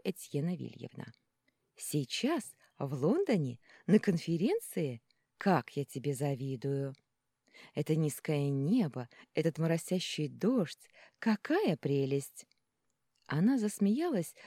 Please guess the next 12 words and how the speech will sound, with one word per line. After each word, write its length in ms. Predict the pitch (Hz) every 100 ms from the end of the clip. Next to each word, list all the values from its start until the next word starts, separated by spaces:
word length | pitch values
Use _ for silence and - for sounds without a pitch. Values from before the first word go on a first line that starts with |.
| -
будто 380 | 160 247 - 269
колокольчики 800 | - 254 311 - 143 - - -
зазвенели. 800 | 120 117 117 156 143 117 117 117 _ _ _ _ -
С 140 | - -
каждым 560 | 156 147 131 170 175
новым 380 | 208 175 131 117
колокольчиком 920 | - 117 113 - 180 220 - - 302 - - -
Петр 260 | - 415 294
Васильевич 760 | 196 - 202 220 240 262 - -
мрачнел 640 | 196 147 - - 107 131
все 260 | - - 123
больше. 600 | 127 107 107 - - 117